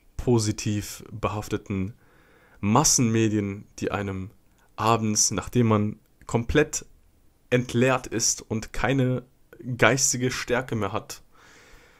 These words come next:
einen mit, äh, der Realität, mit der konstruierten Realität und dem konstruierten Weltgeschehen nochmal für fünfzehn Minuten, ähm, voll labern können.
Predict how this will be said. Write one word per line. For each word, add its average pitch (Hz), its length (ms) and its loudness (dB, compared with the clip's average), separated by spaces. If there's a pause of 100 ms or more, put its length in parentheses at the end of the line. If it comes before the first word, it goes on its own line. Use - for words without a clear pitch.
(400)
einen 113 440 4
mit, 110 420 -2
äh, 104 300 -2 (220)
der 113 300 0
Realität, 113 800 0 (680)
mit 104 140 -4
der 90 60 -2
konstruierten - 680 -4
Realität 98 720 0 (460)
und 104 100 -6
dem 107 140 -2
konstruierten 117 680 -2
Weltgeschehen 104 680 0
nochmal 98 520 -2 (1200)
für 101 140 -8
fünfzehn - 400 -6
Minuten, 104 540 -6 (760)
ähm, 98 320 -6
voll - 380 0
labern 90 480 0
können. - 380 -8